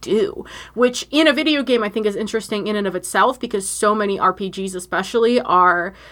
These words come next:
caught up with, um, making player progression feel convincing, feeling like you as the player are, like, your skill is increasing in a way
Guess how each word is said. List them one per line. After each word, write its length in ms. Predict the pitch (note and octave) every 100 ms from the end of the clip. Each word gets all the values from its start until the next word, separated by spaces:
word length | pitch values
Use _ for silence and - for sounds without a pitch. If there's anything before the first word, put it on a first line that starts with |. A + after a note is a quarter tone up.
| -
caught 340 | - A#3+ A3+ A3+
up 280 | G3+ G#3 -
with, 400 | G3 G3 F#3 -
um, 380 | G3 F#3+ D#3 D3+
making 420 | G#3+ G#3+ G#3+ G3+
player 360 | - G3+ G3 G#3
progression 720 | - F#3 F3+ F3 - A3 G#3+
feel 420 | - G#3 F#3+ G#3
convincing, 720 | G#3+ G3 F3+ F3+ F#3+ C4+ C#4
feeling 540 | C4+ - G#3 G3+ G#3 F#3
like 340 | E3 D3+ - - - -
you 360 | F#3 F3 A#3 A#3+
as 280 | F#3+ G3+ F#3+
the 100 | G3+
player 640 | - G#3+ G3 G#3+ A3+ -
are, 460 | G3 F#3+ F#3 D#3+ - - - _ _ _ _ _
like, 340 | G#3+ F#3+ A3+ A3+
your 120 | A3
skill 400 | - - B3+ B3
is 180 | A#3+ -
increasing 840 | G#3+ A3 B3+ B3 A#3+ C4+ B3+ B3+ C4 -
in 160 | G#3+
a 100 | G3+
way 560 | F#3+ G3+ G3+ G3+ G3+